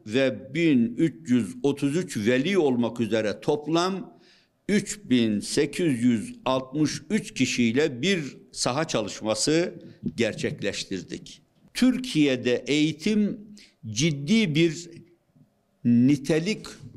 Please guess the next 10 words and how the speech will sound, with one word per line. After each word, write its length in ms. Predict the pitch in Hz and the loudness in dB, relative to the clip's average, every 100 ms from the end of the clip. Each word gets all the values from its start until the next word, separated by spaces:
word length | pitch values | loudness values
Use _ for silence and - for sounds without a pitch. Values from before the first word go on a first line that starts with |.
| - | -12
sorunu 640 | - - 143 143 151 196 | -6 0 2 2 2 4
ile 240 | 165 135 143 | 4 4 2
karşı 320 | 117 113 - | -2 -4 -6
karşıyadır. 680 | 95 82 - 80 - - - - _ _ _ _ - _ _ _ - - - - - | -8 -8 -10 -12 -14 -20 -20 -20 _ _ _ _ -20 _ _ _ -20 -20 -20 -8 -2
Vatandaşlarımızın 1120 | 135 165 165 165 160 160 156 156 147 117 123 | 0 2 2 0 0 0 0 2 0 2 2
yüzde 840 | 110 120 170 139 110 120 113 104 - | 0 2 4 4 0 0 2 0 -4
yetmiş 600 | 104 147 - 135 135 - | -2 -2 -2 -2 0 0
iki 300 | - 156 190 | -4 -2 0
virgül 540 | 160 131 110 113 113 110 | 4 4 2 0 -2 -2
altısı 680 | 131 143 135 135 - 196 | -2 -2 -2 -4 0 0